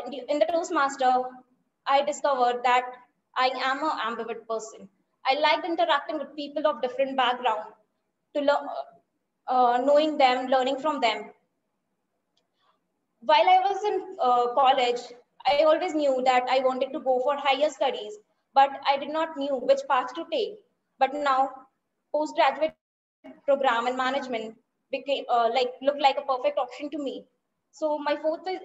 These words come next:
uh, fourth phase began, and it was a roller coaster ride.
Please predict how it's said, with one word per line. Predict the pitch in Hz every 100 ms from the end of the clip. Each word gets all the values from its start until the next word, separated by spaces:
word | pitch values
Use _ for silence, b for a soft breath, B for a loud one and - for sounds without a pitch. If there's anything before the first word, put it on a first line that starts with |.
| -
uh, | -
fourth | 302 311 311
phase | 339 311
began, | 240 247 202 208 - _ _ _ _ 277
and | 294
it | 302
was | 311 311 311
a | 302
roller | 294 277
coaster | 277 277 277 254
ride. | 226 202